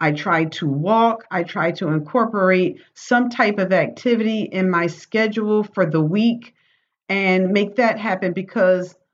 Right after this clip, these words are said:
the more I move, it alleviates the body pain. It doesn't cause it, it alleviates it. So once you learn and pay attention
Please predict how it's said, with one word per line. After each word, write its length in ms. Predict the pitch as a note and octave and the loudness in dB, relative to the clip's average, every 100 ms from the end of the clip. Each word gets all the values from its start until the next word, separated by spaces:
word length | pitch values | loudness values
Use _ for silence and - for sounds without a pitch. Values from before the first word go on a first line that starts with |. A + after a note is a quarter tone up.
| - | -6
the 80 | F3 | 0
more 380 | F#3+ F#3+ F#3+ - | 2 2 2 2
I 180 | F3 | 0
move, 600 | F3+ G#3 C#4 C4 F3 F3+ - _ _ _ | 2 2 4 2 2 0 -4 _ _ _
it 160 | F#3 E3+ | 0 2
alleviates 800 | D#3+ F#3+ A#3 G#3 F3 D#3+ D#3 - | 2 2 2 0 0 0 0 -4
the 140 | E3+ | -4
body 460 | D3+ D#3+ D3 D3 C3+ | 0 2 2 2 -2
pain. 580 | - F3 C#3 A2 A#2+ A#2+ _ | -6 -2 0 0 -2 -6 _
It 120 | - D#3 | -4 0
doesn't 340 | E3+ E3 C#3 | 0 -2 -6
cause 420 | - B3+ B3 G3+ | -2 0 2 0
it, 120 | E3 - | -2 -2
it 100 | E3+ | -2
alleviates 920 | D#3+ E3+ G3+ A3+ G#3 E3 C3+ A2+ - | 0 2 2 0 0 0 0 -2 -6
it. 280 | A#2+ - - _ _ _ _ | -8 -8 -12 _ _ _ _
So 400 | - - B3+ A3+ | -10 -2 0 2
once 720 | A3 G#3+ - G#3 D4 D#4+ - - _ - | 0 -2 -2 0 2 0 -4 -20 _ -8
you 360 | G#3 C4 C4+ | -2 0 2
learn 800 | A#3 A3+ B3 C4 A#3+ F#3 E3 E3 | 0 2 2 2 2 2 0 -4
and 160 | - F#3 | -8 -8
pay 220 | - B3 | -2 0
attention 960 | G3 F#3+ - C4 B3+ - E3 D3+ D#3 | 0 -2 -2 0 0 0 0 0 -2